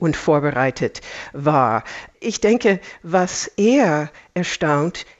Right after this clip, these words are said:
ist, dass wir lesen in diesem Buch, dass selbst die engsten Berater von Präsident Trump, selbst die in seinem allerinnersten Kreis, sich über ihn mokieren und ihn auch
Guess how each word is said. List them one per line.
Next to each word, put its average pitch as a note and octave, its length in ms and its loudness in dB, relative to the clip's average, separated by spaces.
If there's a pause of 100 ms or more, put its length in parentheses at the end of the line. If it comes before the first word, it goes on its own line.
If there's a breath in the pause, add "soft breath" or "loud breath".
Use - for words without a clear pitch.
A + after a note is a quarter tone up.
ist, F3+ 240 -4
dass F3+ 320 0
wir F#3 180 4
lesen G3+ 460 4
in E3 140 2
diesem D#3+ 280 -4
Buch, F#3 380 0
dass - 480 -2 (320 loud breath)
selbst A#3+ 500 0
die G3+ 220 -10
engsten B3+ 580 2
Berater F3 480 -2
von C3+ 220 -6
Präsident - 500 -6
Trump, B2+ 240 -6
selbst - 480 0
die G3+ 140 0
in F3+ 80 0
seinem E3+ 300 -2 (100)
allerinnersten F#3+ 760 0
Kreis, C#3+ 540 -4 (320 loud breath)
sich - 540 -4
über G3+ 260 2
ihn E3+ 320 2 (160 loud breath)
mokieren D#3+ 720 -2 (320 loud breath)
und D#3+ 460 0
ihn F3 180 2
auch E3+ 380 0